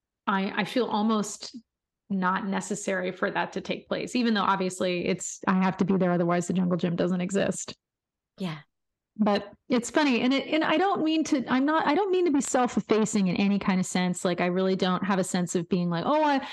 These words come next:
Speaker 1: like, some false humility or something like this. Like, I, I, I hold a lot of, um, respect for my own work,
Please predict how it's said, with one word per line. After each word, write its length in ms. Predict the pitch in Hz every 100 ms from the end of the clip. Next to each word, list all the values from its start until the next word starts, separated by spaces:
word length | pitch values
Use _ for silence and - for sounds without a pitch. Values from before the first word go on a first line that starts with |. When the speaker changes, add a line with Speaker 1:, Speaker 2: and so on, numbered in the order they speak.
| - - -
Speaker 1:
like, 200 | 220 220
some 180 | 226 202 -
false 320 | 190 190 -
humility 480 | 202 185 196 185 180
or 80 |
something 340 | 180 190 180 180
like 220 | 175 175
this. 300 | 185 180 -
Like, 260 | 185 180 -
I, 260 | 208 208 -
I, 300 | 214 208 208 - - - -
I 60 | 226
hold 460 | - 262 254 269 226
a 100 | 220
lot 300 | 190 185 190
of, 200 | 190 185 - -
um, 480 | 202 180 180 185 220
respect 880 | 214 208 - - 185 247 - - - _ _
for 160 | - 208
my 180 | 185 185
own 460 | 196 180 185 180 -
work, 540 | 175 175 220 - -